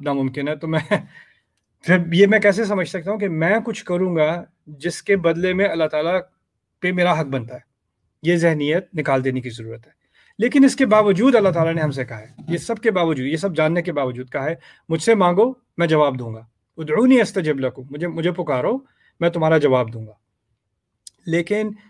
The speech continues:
جواب بھی سمجھنے کی ضرورت ہے۔ انسان جب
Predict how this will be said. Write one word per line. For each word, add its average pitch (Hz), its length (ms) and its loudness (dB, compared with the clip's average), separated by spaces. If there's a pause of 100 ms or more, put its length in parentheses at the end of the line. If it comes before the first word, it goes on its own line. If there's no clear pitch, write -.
(260)
جواب 160 340 4
بھی 180 80 2
سمجھنے 143 400 -2
کی 127 100 -4
ضرورت 110 400 -8
ہے۔ - 40 -18 (600)
انسان 180 560 4
جب 208 160 6